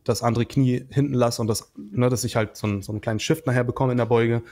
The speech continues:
sondern dass ich versuche, anstrebe, wirklich schön und sauber gerade runterzukommen. Und dann zieht das andere Ding halt nach oder halt nicht, ne? Und im Grunde ist es ja jetzt mit meinem gebrochenen Arm links dasselbe beim Bankdrücken.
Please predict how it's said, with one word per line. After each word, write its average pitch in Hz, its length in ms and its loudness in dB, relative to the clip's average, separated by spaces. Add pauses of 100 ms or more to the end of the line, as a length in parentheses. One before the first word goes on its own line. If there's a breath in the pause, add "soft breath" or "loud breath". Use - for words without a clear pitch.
sondern 107 280 0
dass 107 120 0
ich 110 120 -6
versuche, 135 560 0
anstrebe, 123 520 0
wirklich 110 360 -4
schön - 280 0
und 107 80 2
sauber 107 240 2
gerade 110 260 2
runterzukommen. 107 560 0 (460 loud breath)
Und - 80 0
dann 104 120 4
zieht - 180 2
das 127 140 2
andere 120 220 4
Ding 123 180 4
halt 110 140 4
nach 117 220 2
oder 107 160 4
halt 98 120 2
nicht, 107 280 0 (300 loud breath)
ne? 107 180 4
Und 107 220 2
im 110 140 4
Grunde 123 180 4
ist 110 80 2
es 117 140 -2
ja 117 80 4
jetzt 113 200 2
mit 113 80 0
meinem 107 420 0
gebrochenen 113 440 0
Arm 117 380 0
links 117 300 0
dasselbe 117 440 2
beim 123 220 0
Bankdrücken. 135 500 -2